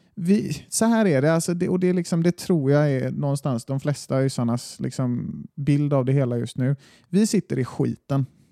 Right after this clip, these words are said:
Det är bara att konstatera det. Fan, vi förlorar mot nästjumbon, eller vad fan det nu är, liksom. Vi är bättre än Skövde, men alla andra är fan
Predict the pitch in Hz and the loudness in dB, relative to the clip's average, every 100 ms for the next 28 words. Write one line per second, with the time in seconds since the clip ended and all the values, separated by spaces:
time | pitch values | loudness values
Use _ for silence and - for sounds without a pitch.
0 | _ - 165 165 143 127 117 123 127 107 | _ 0 2 2 0 -2 -4 -4 -2 -2
1 | 117 113 170 127 139 156 214 202 131 120 | -2 -2 0 2 2 2 4 4 4 4
2 | 127 131 147 135 - - 113 113 127 123 | 2 2 0 0 -2 -4 -2 0 -2 0
3 | 123 120 - - 131 113 117 113 113 110 | -2 -4 -6 -4 -2 0 2 2 2 -2
4 | 107 131 135 143 139 - 120 120 131 120 | -4 0 2 2 0 -2 -4 -2 -2 -2
5 | 117 120 127 123 110 120 113 117 117 117 | 0 0 0 0 0 0 -2 -2 -4 -4
6 | 131 117 117 | -4 -4 -4